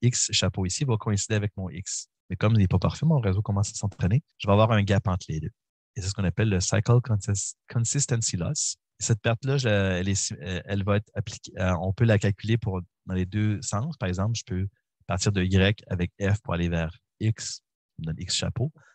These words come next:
Et après ça, G prend l'image X chapeau pour donner Y, Y chapeau. Et vous voyez ici, j'ai un cons-, consistency loss. Et le fait de faire cette boucle-là,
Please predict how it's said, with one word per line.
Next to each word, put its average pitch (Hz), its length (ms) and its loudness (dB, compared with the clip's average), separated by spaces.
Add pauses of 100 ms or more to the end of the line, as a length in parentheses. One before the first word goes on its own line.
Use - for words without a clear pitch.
(180)
Et 104 40 0
après 98 160 2
ça, 98 180 0
G 98 240 2
prend 95 360 0
l'image 87 420 -2
X - 160 -6
chapeau 113 340 -2
pour - 220 -8
donner 90 260 -2
Y, 95 380 -4 (180)
Y 87 260 -2
chapeau. 113 360 0 (320)
Et 98 60 0
vous - 20 0
voyez 87 200 2
ici, 110 200 2
j'ai 92 100 0
un 85 80 0
cons-, - 380 -4 (180)
consistency 110 680 0
loss. - 340 -6 (220)
Et 110 120 6
le 110 80 10
fait 151 120 6
de 135 80 8
faire 123 180 4
cette 113 160 4
boucle-là, 107 440 2